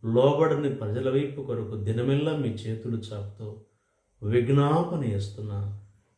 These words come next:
మీ గొప్ప మనస్సు కొరకై స్తోత్రములు చెల్లిస్తున్నాం. ఆ మనసు మేము కలిగి ఉండునట్లు, ఆ మనసు మీ వాక్యమైన నీ బిడ్డల్లో ఆత్మకార్యను జరిగించి, నెమ్మదియు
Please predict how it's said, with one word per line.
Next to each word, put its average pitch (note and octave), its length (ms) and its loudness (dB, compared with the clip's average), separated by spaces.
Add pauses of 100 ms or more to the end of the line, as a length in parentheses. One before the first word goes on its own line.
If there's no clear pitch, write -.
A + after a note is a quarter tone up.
(120)
మీ A2+ 120 0 (120)
గొప్ప C#3 380 2 (140)
మనస్సు C3 420 0
కొరకై G2+ 380 -6 (540)
స్తోత్రములు A#2+ 800 0
చెల్లిస్తున్నాం. G#2+ 720 -8 (840)
ఆ G#2+ 80 0 (120)
మనసు C#3 380 2 (720)
మేము A2 260 0 (140)
కలిగి A#2+ 300 2
ఉండునట్లు, A#2 500 -2 (640)
ఆ A2+ 100 0 (120)
మనసు D#3+ 400 0 (360)
మీ A2+ 200 -6
వాక్యమైన C3 540 -2
నీ G#2+ 160 0
బిడ్డల్లో G#2 360 -4 (600)
ఆత్మకార్యను B2 800 -2 (100)
జరిగించి, G#2+ 540 0 (1040)
నెమ్మదియు A#2+ 600 2